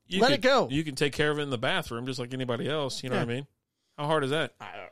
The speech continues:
Speaker 1: Like, you tell me he's, like, standing over as she's going to the restroom or something like that?
Speaker 2: I don't know.
Speaker 1: What kind of,
Speaker 2: Well
Speaker 1: I don't understand. Uh, next story. This one's stupid.
Speaker 2: What? <laughs>
Speaker 1: This is the dumbest fucking story I ever heard in my life.
Speaker 2: No, it's not.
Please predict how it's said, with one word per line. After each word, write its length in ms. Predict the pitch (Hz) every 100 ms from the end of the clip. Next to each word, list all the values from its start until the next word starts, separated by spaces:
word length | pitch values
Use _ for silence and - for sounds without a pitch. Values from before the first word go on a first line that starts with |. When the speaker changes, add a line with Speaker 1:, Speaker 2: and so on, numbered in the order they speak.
| _ -
Speaker 1:
Like, 220 | 143 127
you 100 | 165
tell 180 | 185 175
me 120 | 160
he's, 200 | 151 151
like, 100 | 143
standing 340 | - 147 147 143
over 280 | 147 156
as 100 | 147
she's 220 | - 135 120
going 240 | 139 135
to 40 |
the 80 | 113
restroom 440 | 110 127 - 147 143
or 40 |
something 240 | 151 143
like 140 | 143 135
that? 220 | 160 160 - _ _ -
Speaker 2:
I 160 | 139
don't 120 | 151
know. 300 | 147 226 170 - _
Speaker 1:
What 120 | -
kind 120 | 208 151
of, 160 | 110
Speaker 2:
Well 140 | 220 190
Speaker 1:
I 60 |
don't 140 | 139 127
understand. 380 | 117 120 117
Uh, 260 | 143 156 147
next 280 | 180 170 -
story. 200 | 131 113
This 160 | 139
one's 140 | 123 101
stupid. 340 | - 101 101 185
Speaker 2:
What? 160 | 247
<laughs> 400 | 226 - - - - - - - 165
Speaker 1:
This 120 | 160
is 40 |
the 80 | 143
dumbest 320 | 110 131 120
fucking 220 | 127 117
story 220 | - 123 113
I 20 |
ever 120 | 107
heard 140 | 113
in 60 | 104
my 80 | 104
life. 340 | 107 107 - _
Speaker 2:
No, 180 | 196 180
it's 180 | - 127
not. 360 | 101 87 -